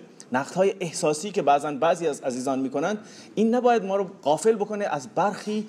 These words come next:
اه، نگرانی‌های منطقی به کارشناسی. من این خواهش رو از عزیزان ما دارم و البته واقعاً ش-، اشخاص بسیار قابل احترامی هستند عزیزانی که در مجموعهٔ پتروشیمی دارن به شکلی جهاد هم می‌کنن، تلاش می‌کنن. اما در خصوص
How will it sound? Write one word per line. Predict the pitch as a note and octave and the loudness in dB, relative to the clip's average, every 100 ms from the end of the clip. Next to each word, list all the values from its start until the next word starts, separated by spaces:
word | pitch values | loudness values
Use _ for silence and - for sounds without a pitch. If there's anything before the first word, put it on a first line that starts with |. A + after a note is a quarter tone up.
| - - - - | -10 -20 -18 -2
اه، | B2+ B2 B2 C3+ A#2+ | 2 2 0 -6 -2
نگرانی‌های | C3 C3+ C3+ C3 B2 D#3+ G#3 A3 D#3 B2 G#2 - - - | 2 4 4 0 -2 2 4 4 2 -6 -8 -16 -20 -8
منطقی | A2+ A#2+ C#3+ F3 G#3+ | 0 2 2 -2 2
به | B3 | 4
کارشناسی. | D3+ C3 B2+ A#2+ C3+ | 4 2 2 -6 -4
من | F#3 | -4
این | F#3+ | -2
خواهش | E3+ C3+ E3 | 2 2 4
رو | |
از | F3+ | 2
عزیزان | C3+ B2+ B2 F3 | 2 -2 0 0
ما | F#3 | 2
دارم | F3 F#3+ G3+ | 4 4 4
و | |
البته | D3 D3 F3 F3+ G3+ G3+ - - G#2+ | 2 2 -2 0 -4 -4 -18 -14 2
واقعاً | E3 G3 A3+ | 6 6 4
ش-، | A#3+ - | -2 -4
اشخاص | E3 D#3+ F3 F#3 F#3 - - | -4 0 0 0 -4 -4 -6
بسیار | F3+ G3 G#3+ | -4 4 4
قابل | D3+ C#3+ B2+ | 6 0 0
احترامی | B2+ C#3 C#3 | 0 2 2
هستند | C3+ C3+ C#3+ C3 | 2 0 0 0
عزیزانی | A#2 A2+ C3 | 0 0 -2
که | C3+ | 2
در | B2+ | 2
مجموعهٔ | A#2 A2+ B2 | 2 0 -2
پتروشیمی | B2 A2 B2+ B2 | -6 -8 -4 0
دارن | B2 D3 - - | 0 -2 -8 -8
به | C#3+ | -4
شکلی | E3+ D#3+ | -2 -2
جهاد | F3+ E3 B3+ A#3 | 0 2 4 2
هم | C#3+ | 0
می‌کنن، | A#2 A2+ | -2 -2
تلاش | G#2+ D#3 A#3 B2+ | 0 0 0 0
می‌کنن. | A2+ G2+ F#2+ - - - - - - - - - | -2 -2 -2 -10 -20 -18 -18 -18 -18 -20 -8 2
اما | G3 A#3+ B3 - | 6 6 4 4
در | F3 F3+ | 2 2
خصوص | F#3 F3 G#3+ G#3+ | 2 -2 0 6